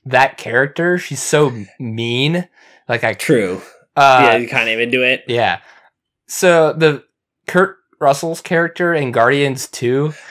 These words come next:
Speaker 1: just 'cause
Speaker 2: Yeah.
Speaker 1: he's Kurt Russell. <laughs>
Speaker 2: Totally. Very sexy.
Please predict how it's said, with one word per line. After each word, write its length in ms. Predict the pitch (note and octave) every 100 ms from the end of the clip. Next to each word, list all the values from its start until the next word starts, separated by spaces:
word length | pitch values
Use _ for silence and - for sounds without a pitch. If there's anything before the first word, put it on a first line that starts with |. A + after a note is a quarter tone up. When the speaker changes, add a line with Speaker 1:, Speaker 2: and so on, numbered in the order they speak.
| - _
Speaker 1:
just 180 | D#3 -
'cause 120 | G3+
Speaker 2:
Yeah. 80 | B2+
Speaker 1:
he's 140 | A2+ -
Kurt 260 | F3 E3
Russell. 540 | A#2 C#3 - - F#3 -
<laughs> 60 | _ - - - _ _
Speaker 2:
Totally. 480 | - E3 D3 B2 G#2+
Very 340 | G#2 D3 C#3+ C#3
sexy. 600 | C3+ A2+ - G#2 G2+